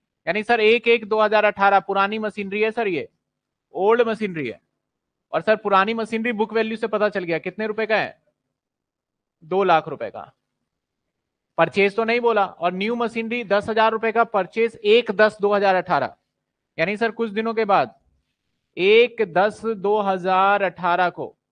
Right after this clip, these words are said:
क्या खरीदा सर इसने? एम टू खरीदा। एम टू कितने का सर? बीस हजार, दस हजार का। कितने का? दस हजार का।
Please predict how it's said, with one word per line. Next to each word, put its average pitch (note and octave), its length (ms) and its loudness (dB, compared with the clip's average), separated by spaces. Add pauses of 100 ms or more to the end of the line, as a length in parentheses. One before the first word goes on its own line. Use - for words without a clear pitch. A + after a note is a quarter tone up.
(460)
क्या G#3 160 6
खरीदा A3 340 0
सर A3+ 200 0
इसने? A#3 340 -6 (240)
एम A3+ 220 -4
टू C4+ 240 -6
खरीदा। B2 500 -4 (800)
एम G#3+ 260 -2
टू A3+ 340 -6 (120)
कितने A3 280 -6
का A3+ 120 2
सर? A#3 300 0 (1120)
बीस A3+ 380 -4
हजार, D3 260 -4
दस F3+ 200 -2
हजार A2 240 -8
का। - 260 -20 (1400)
कितने G3+ 280 -6
का? A#3+ 140 2
दस F3+ 340 -2
हजार B2 320 -6
का। - 260 -18